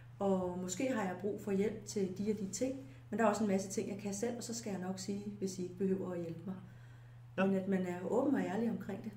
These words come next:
Speaker 2: Ja, det kan jeg umiddelbart godt tilslutte mig.
Speaker 1: Ja.
Speaker 2: Igennem alle mine, både folkeskole og ungdomsskoler, har jeg altid som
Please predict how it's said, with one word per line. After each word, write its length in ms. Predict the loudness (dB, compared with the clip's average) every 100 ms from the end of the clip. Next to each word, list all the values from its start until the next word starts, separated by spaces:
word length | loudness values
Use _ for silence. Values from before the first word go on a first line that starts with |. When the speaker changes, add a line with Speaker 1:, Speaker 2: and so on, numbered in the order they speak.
| -12 -18 -18 -6 0
Speaker 2:
Ja, 40 |
det 180 | 0 0
kan 120 | 2
jeg 80 | 4
umiddelbart 220 | 4 2
godt 120 | 2 2
tilslutte 420 | 0 0 0 0
mig. 120 | 0 -4 -10 -16 -12
Speaker 1:
Ja. 480 | -12 -12 -14 -12 -4
Speaker 2:
Igennem 300 | -2 2 4
alle 200 | 6 4
mine, 460 | 4 2 2 2 0 -4 -10 0
både 120 | 0 4
folkeskole 520 | 4 4 0 0 2
og 40 |
ungdomsskoler, 540 | 2 0 0 0 0 -4 -8 -14 -16 -16 2
har 80 |
jeg 60 | 4
altid 240 | 4 2
som 340 | 4 4 4